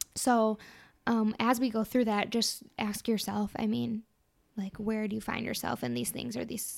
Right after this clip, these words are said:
things you feel like you're doing well? 'Cause I know for me, it's, like, convicting. I mean, anytime you read God's word, right, it should be convicting about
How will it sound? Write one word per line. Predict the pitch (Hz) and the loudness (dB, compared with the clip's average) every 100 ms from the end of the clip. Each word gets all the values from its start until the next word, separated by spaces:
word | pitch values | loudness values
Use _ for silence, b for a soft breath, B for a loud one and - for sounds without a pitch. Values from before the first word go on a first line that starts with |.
| - | -6
things | 254 233 | -4 -4
you | - | -6
feel | - 254 | -2 0
like | 262 269 | 2 0
you're | 294 | -2
doing | 277 269 269 | -2 -2 -2
well? | 285 285 277 B B B | -2 -2 -4 B B B
'Cause | 262 | 4
I | 262 | 6
know | 247 240 | 6 4
for | 214 | 0
me, | 214 - | -6 -6
it's, | - - | -8 -10
like, | - - - | -12 -12 -8
convicting. | 214 208 - - 214 208 | -8 -8 -10 -10 -10 -4
I | 254 | 0
mean, | 269 | 2
anytime | 269 254 254 214 | 2 0 0 -2
you | 214 214 | 0 0
read | 233 - | -4 -2
God's | - 220 - | -4 -4 -4
word, | - - | -4 -4
right, | - - | -4 -4
it | 220 | -4
should | 247 | -6
be | 220 | -6
convicting | 240 220 214 220 233 233 | -6 -6 -6 -6 -10 -10
about | 240 330 | -8 -10